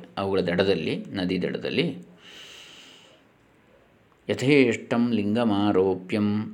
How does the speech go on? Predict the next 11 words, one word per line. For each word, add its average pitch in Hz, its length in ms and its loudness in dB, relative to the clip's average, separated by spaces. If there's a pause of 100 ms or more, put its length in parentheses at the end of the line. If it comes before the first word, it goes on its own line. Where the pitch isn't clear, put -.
(160)
ಯತ್ರ 95 400 0
ಸ್ಯಾನ್ 117 640 0
ನಿತ್ಯಮರ್ಚನಂ 107 920 -2 (300)
ಪಾರ್ಥಿವೇನ 101 840 0
ತಥಾ, 113 440 0 (160)
ತಥಾಪ್ಯೇನಂ 101 1040 -2 (120)
ತೈಜಸೇನ 107 640 -2
ಯಥಾ 127 340 -2 (140)
ರುಚಿ. 107 340 -4 (880)
ಯಥೇಷ್ಟಂ, 123 600 2
ತನ್ನಿಷ್ಟದಂತೆ 107 800 -2